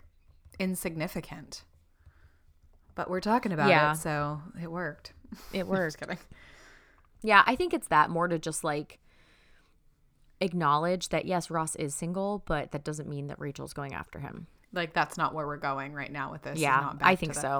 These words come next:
Speaker 1: Okay. That makes sense. Well, we would have, I, well, I was gonna say we would have figured that out anyway with Danny, but I guess she was still in love with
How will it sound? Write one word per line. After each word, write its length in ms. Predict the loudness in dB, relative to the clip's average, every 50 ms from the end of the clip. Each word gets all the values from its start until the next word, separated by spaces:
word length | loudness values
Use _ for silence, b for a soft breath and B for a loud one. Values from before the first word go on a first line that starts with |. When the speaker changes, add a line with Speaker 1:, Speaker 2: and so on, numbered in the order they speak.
| 2 2
Speaker 1:
Okay. 180 | 2 0 -2 -4 -6 -8 -16 _ B B B B B B B B B B B B B
That 100 | 0 0
makes 160 | 0 0 -2
sense. 320 | -4 -8 -6 -8 -10 -6 0
Well, 460 | 4 6 6 8 8 6 4 2 0
we 180 | 0 2 2 2
would 140 | 4 2 2
have, 160 | 2 0 -2 -8 -20 -20 -20 -4 0
I, 240 | 2 2 4 2 0
well, 260 | 0 0 2 2 2
I 80 | 0 0
was 100 | -2 -4
gonna 160 | -6 -6 -4
say 120 | -4 -4
we 60 | -2
would 100 | -2 -4
have 80 | -4 -6
figured 260 | -8 -8 -6 -4 -2
that 120 | -2 0 0
out 100 | 2 2
anyway 380 | 0 0 0 0 0 0 0 0
with 240 | -2 -4 -6 -8 -4
Danny, 320 | 0 0 0 0 0 -2
but 140 | -4 -4 -4
I 80 | -2 -2
guess 260 | -2 -2 -4 -4 -6
she 160 | -6 -4 -4
was 160 | -4 -4 -4
still 240 | -4 -4 -4 -4 -4
in 80 | -4 -4
love 180 | -6 -6 -4
with 360 | -4 -4 -4 -4 -8 -14 -20